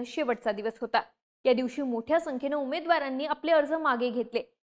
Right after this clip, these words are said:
यामुळे राज्यात मतदानाआधीच तब्बल सदुसष्ट उमेदवारांची नगरसेवकपदी बिनविरोध निवड झाली. त्यातही बिनविरोध निवड झालेल्यांमध्ये सर्वाधिक उमेदवार सत्ताधारी भाजप, शिंदेची शिवसेना आणि अजित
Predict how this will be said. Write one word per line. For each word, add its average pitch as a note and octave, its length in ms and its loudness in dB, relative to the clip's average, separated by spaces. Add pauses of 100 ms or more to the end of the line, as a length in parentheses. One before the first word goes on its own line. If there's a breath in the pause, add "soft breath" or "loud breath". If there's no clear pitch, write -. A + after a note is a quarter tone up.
(100)
यामुळे F4+ 300 6
राज्यात E4 460 6
मतदानाआधीच C4+ 960 0
तब्बल B3+ 340 2
सदुसष्ट C4+ 500 -4
उमेदवारांची B3 720 -4
नगरसेवकपदी C4+ 880 -2
बिनविरोध A#3+ 500 -2
निवड A3+ 360 -2
झाली. A#3 200 0 (260)
त्यातही A#3+ 400 0
बिनविरोध A3+ 480 -2
निवड A#3+ 320 2
झालेल्यांमध्ये D#4+ 680 0 (420)
सर्वाधिक F#4 560 8
उमेदवार C4+ 440 0
सत्ताधारी B3+ 580 0
भाजप, A#3+ 420 2 (340)
शिंदेची F4+ 500 2
शिवसेना D4 480 0
आणि D4 260 -4
अजित B3 220 -2